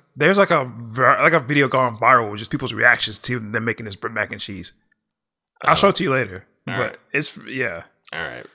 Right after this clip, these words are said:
Speaker 1: I'll show it to you later. It's
Speaker 2: But
Speaker 1: pretty
Speaker 2: other
Speaker 1: funny.
Speaker 2: than, other than that, your Thanksgiving was cool?
Speaker 1: Yeah, man, it was great. Um,
Speaker 2: It's your favorite holiday.
Speaker 1: It is my favorite holiday.
Speaker 2: We learned about that on one of the previous episodes.
Speaker 1: I did, yeah, I did,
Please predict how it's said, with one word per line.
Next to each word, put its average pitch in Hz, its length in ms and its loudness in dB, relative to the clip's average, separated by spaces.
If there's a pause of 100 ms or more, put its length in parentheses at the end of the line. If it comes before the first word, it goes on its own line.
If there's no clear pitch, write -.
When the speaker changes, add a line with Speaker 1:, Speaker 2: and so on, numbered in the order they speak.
(240)
Speaker 1:
I'll - 80 2
show 127 140 -4
it - 60 -10
to - 80 -8
you 104 60 -10
later. 90 160 -12
It's - 800 -20
Speaker 2:
But - 80 0
Speaker 1:
pretty 202 120 6
Speaker 2:
other 135 80 4
Speaker 1:
funny. 117 180 -4
Speaker 2:
than, 98 120 -16
other 143 220 4
than 127 80 0
that, 120 160 0
your 92 80 -4
Thanksgiving 113 420 -4
was 117 120 -2
cool? 147 280 -2 (400)
Speaker 1:
Yeah, 147 120 4
man, 143 240 0
it 147 40 -2
was 131 100 -8
great. 127 280 -6 (260)
Um, 101 380 -12 (320)
Speaker 2:
It's - 100 -10
your 135 60 -6
favorite 175 220 4
holiday. 113 360 2 (320)
Speaker 1:
It 113 100 -10
is 135 60 -8
my 127 60 -12
favorite 98 240 -14
holiday. 87 220 -10
Speaker 2:
We 95 80 -4
learned 147 180 2
about 95 180 -4
that 90 160 -4
on 87 140 -6
one 90 120 -6
of 92 40 -6
the 87 60 -8
previous 87 320 -8
episodes. - 420 -12
Speaker 1:
I 90 40 -18
did, 107 340 -8
yeah, 98 100 -12
I 95 40 -12
did, 107 340 -8